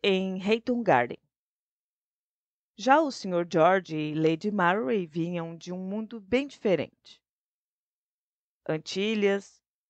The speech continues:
Rua Lipan e golfe em Saint-Jean-de-Loin e invernos na Ilha da Madeira. Aparentemente, eram como os lírios do campo, que não labutam e nem tecem.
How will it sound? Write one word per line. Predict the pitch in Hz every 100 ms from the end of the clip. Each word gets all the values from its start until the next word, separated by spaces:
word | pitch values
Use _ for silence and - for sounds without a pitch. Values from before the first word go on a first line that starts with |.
| _ _ _
Rua | - 190 180 170
Lipan | 170 - 202 196 220 202 165
e | 147 147
golfe | - 180 190 - 151
em |
Saint-Jean-de-Loin | 147 180 175 175 175 175 170 160 156 160 170 220 - _ _ _ _ _ _ _
e | 226 254
invernos | 262 226 208 180 156 170
na | 165
Ilha | 170 160
da | 151 147
Madeira. | 139 131 - - _ _ _ _ _ _ _ _ _ _ _ _ _ _ _ _ _ _ _ _ _
Aparentemente, | 277 302 254 233 - 175 190 220 - 190 -
eram | - 208 226 233
como | - 226 220 226 220 226
os | 226
lírios | 226 285 320 285
do | 262
campo, | - 190 185 - 147 -
que | - 190
não | 190
labutam | 190 165 175 214 - 151
e | 156
nem | 175 175
tecem. | - - - _